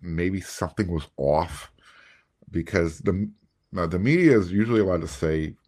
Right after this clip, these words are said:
twenty-five minutes, uh, to gather as much information as we can, but we were cut short today,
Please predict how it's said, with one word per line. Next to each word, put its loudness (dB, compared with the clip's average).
twenty-five 0
minutes, -8
uh, -12
to -10
gather 0
as -4
much -6
information -10
as -14
we -12
can, -2
but -6
we 4
were 6
cut -2
short -2
today, -6